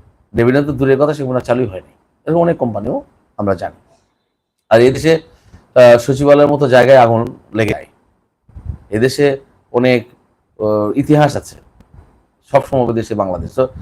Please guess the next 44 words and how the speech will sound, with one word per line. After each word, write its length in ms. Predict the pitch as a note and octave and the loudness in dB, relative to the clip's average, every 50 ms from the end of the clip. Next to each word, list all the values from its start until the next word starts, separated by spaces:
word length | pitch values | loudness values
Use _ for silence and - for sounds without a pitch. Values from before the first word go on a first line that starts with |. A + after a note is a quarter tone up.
| - _ _ _ _ _ | -20 _ _ _ _ _
কোনো 220 | - C#3 D3 D#3+ | -2 0 2 2
অবস্থাতেই 640 | D#3+ D#3+ C3+ A#2+ C3+ D3 D3+ - D#3 D3 D3+ D#3+ D#3 | 2 2 2 2 2 0 -2 -2 -4 -2 0 -2 -2
অনুরোধ 300 | D3 C3 C3 C#3 D3+ D3+ | 0 0 0 0 -2 -2
করছি, 460 | D3+ - D3 C#3 - - - - C#3+ | -4 -6 -8 -10 -10 -12 -10 -4 -2
আপনারা 480 | C#3 A2+ A2+ A#2 A#2 A#2+ A#2+ C3 C#3 C3 | -2 -2 -2 -2 -4 0 2 2 2 2
একেবারে 440 | A#2 - B2 A2+ B2 B2 B2+ B2+ A#2+ - _ _ _ _ _ _ | 0 -4 -6 -6 -4 -2 -2 -2 -4 -6 _ _ _ _ _ _
যে 120 | G#2+ A2 | -6 -6
সমস্ত 260 | A2 B2+ C3 C3 C3 - | -4 -2 -4 -4 -4 -6
কোম্পানির 440 | A#2+ A#2 G#2+ A#2 A#2 A#2+ A#2+ A#2+ | -8 -6 -4 -4 -4 -2 -2 -4
প্রাইস 400 | A#2 - - G#2 G#2+ A#2 A#2 - | -4 -4 -2 0 0 0 -2 -2
already 360 | A#2 G#2+ G#2+ A2 G#2 G#2+ G#2+ F#2 | -2 -2 -2 -2 -4 -4 -4 -4
ওভার 260 | F#2+ F#2 G2+ A#2 A#2 | -4 0 0 2 2
হয়ে 220 | B2 B2+ B2+ B2+ | 2 -2 -4 -4
গেছে 280 | B2+ B2 - - C3 C3 - _ _ _ _ _ _ _ | -8 -10 -12 -18 -20 -20 -20 _ _ _ _ _ _ _
তাদের 280 | - A2 A2+ B2+ C3+ A#2+ | 0 2 2 2 0 -2
দিকে 200 | A#2+ A#2+ B2+ A#2+ | -4 -4 -2 -2
আপনারা 360 | A2 G#2 - G#2+ G2+ G#2+ G#2 | -2 -2 -4 -6 -4 -4 -4
একেবারে 280 | G2+ - G#2+ G#2+ G#2 F#2+ | -4 -6 -8 -8 -8 -8
ঝাঁপিয়ে 300 | G2 F#2+ - - G2 - | -10 -14 -14 -14 -14 -14
পড়বেন 240 | F#2 F2+ F#2 G2+ F#2 | -12 -10 -8 -8 -10
না। 120 | E2+ E2+ - _ _ _ | -10 -14 -20 _ _ _
তো 100 | C3+ D3 | -2 0
যদি 120 | D#3 F3+ | 2 2
আপনার 180 | E3+ D#3+ F3 D3+ | 2 2 0 0
ভাই 160 | C3+ C#3 C3+ | 0 0 0
ক্যাপাবিলিটি 560 | - C3 A#2+ A#2+ A#2 A#2 A2+ A2 G#2+ A2 A2 | 0 0 0 0 0 0 -2 -4 -4 -6 -10
থাকে, 360 | A2 G2 G2 - _ D3 E3+ A#3 _ _ _ _ - _ _ _ | -12 -12 -16 -16 _ -16 -16 -16 _ _ _ _ -20 _ _ _
আপনার 240 | G#2+ G#2+ G#2+ A#2 G#2+ | -4 -2 -2 -2 -4
যদি, 340 | A2 G#2+ G#2+ G#2+ G#2 G2 F#2 - _ _ _ _ _ _ _ | -6 -8 -8 -8 -8 -8 -10 -12 _ _ _ _ _ _ _
আহ, 120 | G#2 G2+ | -4 -4
সেই 300 | G2+ - - A#2+ A2 A2 | -4 -4 -4 -2 -2 -2
সোর্স 400 | - - - A#2+ C#3 C#3 - - | -4 -2 0 0 0 0 -4 -12
থাকে 340 | - - B2+ - - - - - - - - - - | -14 -14 -14 -12 -10 -14 -14 -14 -16 -10 -10 -8 -2
যে 100 | A#2 A#2+ | 2 2
আপনি 200 | A2 G#2+ A2 G#2+ | 2 2 0 -2
অ্যাভারেজ 340 | G#2+ G#2 G#2 A2+ A2 A2 - | -2 0 0 0 -2 -4 -6
করে 220 | _ A2+ G#2+ G#2 | _ -6 -6 -6
হোক, 180 | G2+ G#2 G#2 G2 | -6 -6 -6 -2
ভাবে 220 | G#2 G#2+ G2+ G#2 | -2 -2 -2 -2
হোক, 200 | A2 A2 G2 F2+ | -4 -4 -4 -6
এটা 160 | G#2 G2+ G2+ | -8 -10 -10
আপনার 220 | F#2+ G2 G2+ F#2+ G2 | -12 -10 -12 -12 -12
এক্সট্রা 300 | G#2 - - _ A2 A2 | -12 -14 -8 _ -2 0
মানি, 260 | A2 B2 C#3+ E3 | 0 0 -2 -2